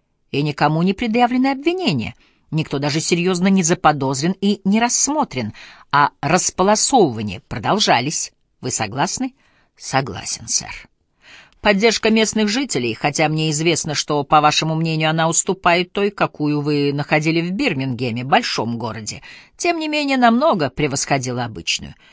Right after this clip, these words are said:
Желание помогать полицейским силам заметно превышает обычные пределы.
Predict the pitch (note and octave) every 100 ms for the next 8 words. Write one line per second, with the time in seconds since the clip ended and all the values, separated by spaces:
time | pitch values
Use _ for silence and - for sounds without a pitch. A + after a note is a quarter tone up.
0 | _ - - - B2+ G#3+ C#4 F#3+ D3+ A2
1 | D3+ - A3+ G3+ - C#3+ - G#3 - D3
2 | F#3+ G3 E3 B2+ D3 - - E4 D#4+ -
3 | C#3 A#2 - G#3 D#3+ - - G#2 - A#2+
4 | G#2+ F2+